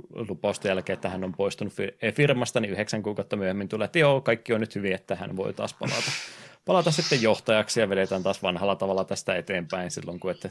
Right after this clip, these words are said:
tykännyt myöskään, niin jos mä nyt hoidan tätä firmaa taas tästä eteenpäin, kyllä se näköjään sitten näkyykin, että joo, ei, odotellaan, ö,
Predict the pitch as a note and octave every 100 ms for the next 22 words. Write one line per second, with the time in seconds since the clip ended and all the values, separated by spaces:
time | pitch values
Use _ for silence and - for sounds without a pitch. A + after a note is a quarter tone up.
0 | - - F2+ F2 F2 F2 - G2+ F#2+ G#2+
1 | - - - _ _ - - F3 F#3+ D3
2 | B2 A#2+ A2+ A#2 G#2 - G2+ F#2+ F2+ F#2
3 | F#2 G2 - F2 F2+ F2 D#2+ F#2 F2+ -
4 | G2 C#3+ F#3 B2 - G#2 G2 - E2+ E2
5 | D#2+ - F2+ - - - - - - -
6 | - - - C#3+ D3 G2 F#2+ - G#2 G2+
7 | G2+ F#2+ G2 F#2+ G2 - _ - - -
8 | G#2